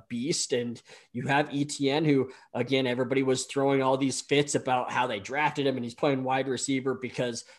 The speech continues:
and I went on my tangent on this ep-, on this podcast already. He was playing wide receiver because they didn't, they only had one running back. They're not gonna give him all the carries and, you know, like, let him learn how to play wide receiver. So if they wanted to go wide set,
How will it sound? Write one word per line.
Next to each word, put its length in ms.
and 100
I 220
went 160
on 120
my 120
tangent 600
on 140
this 180
ep-, 300
on 220
this 160
podcast 500
already. 460
He 140
was 160
playing 440
wide 240
receiver 500
because 480
they 140
didn't, 320
they 160
only 160
had 200
one 440
running 320
back. 320
They're 100
not 160
gonna 140
give 140
him 80
all 100
the 80
carries 400
and, 260
you 120
know, 300
like, 140
let 200
him 180
learn 460
how 200
to 80
play 180
wide 240
receiver. 380
So 200
if 120
they 80
wanted 260
to 60
go 220
wide 440
set, 300